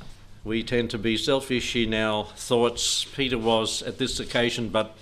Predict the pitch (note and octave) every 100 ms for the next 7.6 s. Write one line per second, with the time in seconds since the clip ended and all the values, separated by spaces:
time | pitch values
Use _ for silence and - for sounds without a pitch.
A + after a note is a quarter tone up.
0 | - D3 D#3+ D#3+ C3+ C3+ D3 C3+ B2 B2
1 | A2+ - D3+ D3 A#2 A#2 - - - B2+
2 | A#2+ G#2+ - D3 C#3 A#2+ C3 C3+ - B2
3 | A#2+ A#2+ A#2+ A2 G#2 D2+ - - - -
4 | - - - - - - - - G2 G2+
5 | D3+ D3+ B2+ - - - - - - -
6 | - - - - - - - - F#3+ G#3
7 | F#3 D#3 C#3+ D#3 C3 C3+